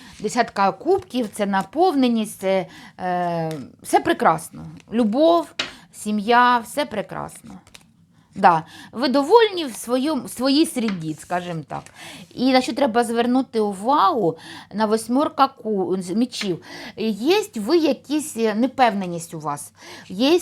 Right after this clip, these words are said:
якась ог-, о-, о-, м, ограничення себе, да?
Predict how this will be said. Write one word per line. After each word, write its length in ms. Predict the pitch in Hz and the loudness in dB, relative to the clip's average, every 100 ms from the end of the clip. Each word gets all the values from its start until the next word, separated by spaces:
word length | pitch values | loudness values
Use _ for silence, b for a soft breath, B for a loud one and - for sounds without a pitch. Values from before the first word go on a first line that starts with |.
| - | 2
якась 600 | 233 226 - 247 262 254 | 2 2 2 4 4 2
ог-, 220 | 233 226 - | -2 0 0
о-, 60 | |
о-, 220 | 220 - 208 | 0 0 -4
м, 460 | 190 208 208 202 | -4 -4 -2 -4
ограничення 840 | - 233 254 247 247 247 226 190 175 | 0 2 4 4 2 0 0 0 -2
себе, 360 | - 170 156 | -4 -2 -2
да? 240 | 160 233 | 2 2